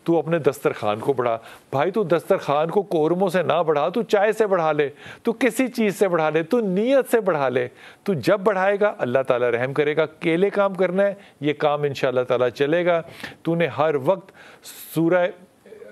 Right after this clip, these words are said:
अखलास जो है, इसकी तिलावत करते रहना है, इसकी तिलावत करते रहना है। अल्लाह ताला तेरे रिस्क में बहुत बरकत डालेगा इंशाअल्लाह। और परेशान तूने वैसे ही इसलिए होना है कि तू परेशान है,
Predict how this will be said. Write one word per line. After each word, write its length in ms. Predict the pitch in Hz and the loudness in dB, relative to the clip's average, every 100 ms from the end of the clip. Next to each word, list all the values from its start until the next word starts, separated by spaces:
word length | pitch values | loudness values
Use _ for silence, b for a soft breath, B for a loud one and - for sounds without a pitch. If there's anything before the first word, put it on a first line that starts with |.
| 214 - _ - - | -20 -20 _ -10 -6
अखलास 500 | 143 147 147 185 151 | -4 0 0 0 0
जो 140 | 139 | -2
है, 220 | 104 87 - B B B B - | -2 -4 -8 B B B B -4
इसकी 300 | 190 - 226 | -4 -2 -4
तिलावत 560 | 220 170 165 180 226 - | -2 0 0 0 -2 0
करते 380 | 165 139 143 | -2 -2 -2
रहना 260 | 107 90 78 | -2 -2 -6
है, 260 | 76 - _ b b b b b | -10 -14 _ b b b b b
इसकी 340 | 170 160 - 202 | -4 -4 -4 -4
तिलावत 500 | 208 151 156 190 185 | -2 0 0 0 -2
करते 300 | 165 127 147 | -2 -2 -2
रहना 240 | 135 139 | 0 -2
है। 60 | 190 | -4
अल्लाह 280 | 170 127 139 | -2 0 0
ताला 260 | 123 127 | 0 0
तेरे 240 | 127 127 107 | 0 0 0
रिस्क 320 | 110 120 - | -2 -4 -4
में 200 | 175 135 | -6 -2
बहुत 360 | 104 110 147 - 85 | -2 -2 -4 -6 -4
बरकत 400 | 98 - 143 - 92 - | -4 -2 -4 -4 -6 -2
डालेगा 560 | 95 95 104 101 127 - | -2 0 -2 -2 -2 -2
इंशाअल्लाह। 480 | 160 139 156 156 170 | -6 -2 -2 0 -2
और 80 | 156 | 0
परेशान 580 | 170 165 143 160 175 | -2 0 0 0 -2
तूने 280 | 170 170 170 | -2 -2 -2
वैसे 340 | 147 131 127 170 | 2 0 0 -2
ही 80 | |
इसलिए 300 | 147 160 170 | -2 -4 -2
होना 200 | 165 135 | -2 0
है 100 | 143 | -2
कि 180 | 151 156 131 B B B - | 0 -2 -4 B B B -4
तू 80 | 156 | -2
परेशान 640 | 160 143 135 139 143 139 | 0 -2 -2 -2 -2 -2
है, 500 | 117 120 123 90 | -2 0 2 0